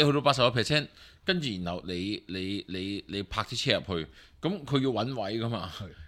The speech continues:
Speaker 1: 噉佢要搵位，即係嗰啲電子要搵位啊，講緊。
Speaker 2: 嗯。
Speaker 1: 佢搵位，噉佢梗係要搞耐啲啦，係咪先？
Speaker 2: 嗯。
Speaker 1: 跟住我心諗，聽落又好似好有道理。
Speaker 2: 係。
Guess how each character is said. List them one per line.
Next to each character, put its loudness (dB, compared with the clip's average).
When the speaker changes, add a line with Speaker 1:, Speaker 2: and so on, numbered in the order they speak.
Speaker 1:
噉 0
佢 6
要 4
搵 -2
位， 2
即 -2
係 -2
嗰 6
啲 -2
電 -2
子 -2
要 4
搵 2
位 4
啊， 0
講 -4
緊。 -4
Speaker 2:
嗯。 -10
Speaker 1:
佢 8
搵 2
位， 4
噉 0
佢 4
梗 6
係 4
要 -2
搞 2
耐 2
啲 0
啦， 0
係 -6
咪 -4
先？ -2
Speaker 2:
嗯。 -4
Speaker 1:
跟 10
住 6
我 10
心 8
諗， 4
聽 10
落 8
又 10
好 8
似 12
好 10
有 12
道 12
理。 10
Speaker 2:
係。 8